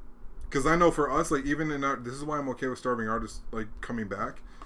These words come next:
Everything that I do now, like, it already had a political slant, but, like,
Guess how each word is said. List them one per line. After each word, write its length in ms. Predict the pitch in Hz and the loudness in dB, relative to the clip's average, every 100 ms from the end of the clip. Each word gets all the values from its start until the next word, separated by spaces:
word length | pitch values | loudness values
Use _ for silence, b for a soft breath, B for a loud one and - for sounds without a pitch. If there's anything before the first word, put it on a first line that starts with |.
| B B B - | B B B -2
Everything 600 | 127 120 143 135 147 139 | 0 2 0 0 -2 0
that 120 | 123 | 2
I 140 | 117 110 | 2 2
do 280 | 92 104 117 | -2 -4 -2
now, 240 | 135 139 | 0 0
like, 160 | 120 151 | 0 0
it 80 | |
already 360 | 165 170 143 120 | 2 2 0 0
had 160 | 117 113 | 0 0
a 40 | |
political 460 | 107 107 104 98 92 | -2 -4 -4 -6 -6
slant, 400 | - 98 85 - | -4 -4 -4 -4
but, 80 | |
like, 160 | 113 | -4